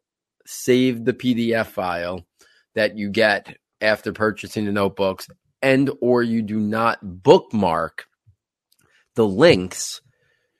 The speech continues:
and then you go back to the email,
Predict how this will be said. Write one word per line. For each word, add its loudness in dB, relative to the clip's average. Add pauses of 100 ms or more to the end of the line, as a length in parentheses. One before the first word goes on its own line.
(120)
and 2
then 4
you 4
go 4
back -2
to -2
the -6
email, 0